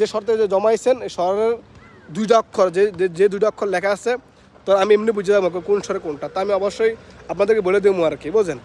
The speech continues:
আর যে কোনো কোশ্চেন থাকে আপনাদের মনে, যে কোনো কোশ্চেন থাকে অবশ্যই কমেন্ট বক্সে কমেন্ট করবেন, আপনাদের কমেন্ট নিয়ে আমি ভিডিও বানাবো। আমি আগেই বলছি, আমি এমনি নিজে নিজে কোনো ভিডিও বানাবো না, আপনাদের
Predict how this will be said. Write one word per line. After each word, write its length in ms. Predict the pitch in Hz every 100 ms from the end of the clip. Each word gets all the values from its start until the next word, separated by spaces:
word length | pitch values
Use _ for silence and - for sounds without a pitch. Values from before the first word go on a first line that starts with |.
| - -
আর 140 | 190 202 147
যে 80 | 220 247
কোনো 120 | 262 240
কোশ্চেন 240 | 208 - 220
থাকে 140 | 208 196
আপনাদের 260 | 214 208 202
মনে, 160 | 190 220 254 - - - - 151
যে 140 | 143 240
কোনো 160 | 247 233
কোশ্চেন 260 | 220 - 226
থাকে 120 | 214
অবশ্যই 480 | 196 214 208 247 247 - - - -
কমেন্ট 240 | 208 247 240
বক্সে 200 | 233 240 214
কমেন্ট 200 | 233 233
করবেন, 180 | 247 254 214
আপনাদের 240 | 226 220 220
কমেন্ট 240 | 233 240 240
নিয়ে 120 | 247
আমি 80 | 226 190
ভিডিও 140 | 196
বানাবো। 240 | 196 165 147 196
আমি 100 | 214
আগেই 180 | 208 226 214
বলছি, 220 | 165 143 - - - - - -
আমি 200 | 180 226 247
এমনি 200 | 240 254 269 277 - - - 180
নিজে 140 | 208 254
নিজে 120 | 247
কোনো 100 | 262
ভিডিও 180 | 208 208 226
বানাবো 200 | 214 196
না, 40 | 185
আপনাদের 220 | - 220